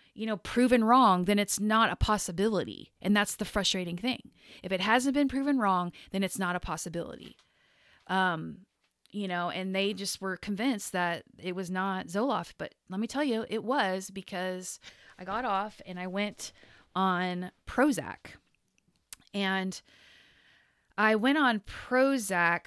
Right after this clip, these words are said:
before I got pregnant with Tobin. And the reason why I, um, went on Prozac, 'cause I was like, "You know what? I just actually chose that drug myself," because I was like,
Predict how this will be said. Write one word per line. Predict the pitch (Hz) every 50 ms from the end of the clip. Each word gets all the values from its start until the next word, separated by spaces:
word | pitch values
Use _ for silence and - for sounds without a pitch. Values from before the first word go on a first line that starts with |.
| - -
before | 190 185 - - - - - - - - - - - 214 233 240 226 214 208
I | 196 185 185
got | 190 185 180 - - -
pregnant | - - 208 202 185 196 185 -
with | 165 170
Tobin. | - - - 196 185 175 165
And | 160 170 170 180
the | 190
reason | 202 233 240 254 254 233
why | 226 220 214 196
I, | 190 185 180 180 175 - _ - - - - - _ _ _ -
um, | 185 185 180 175 170 170
went | 185 196 196
on | 185 170 165
Prozac, | - - 226 233 220 190 170 170 - _
'cause | - 190 185
I |
was | 190 180 185
like, | 180 -
"You | 233
know | 269 277
what? | 277 277 - -
I | 220 277
just | 320 233 -
actually | - 180 180 - 190 185
chose | - - 208 190 185 175
that | 170 160
drug | 156 185 180 -
myself," | 165 151 156 - 220 196 165 170
because | - 180 - 190 -
I | 180
was | 170 180 170 -
like, | 170 170 - -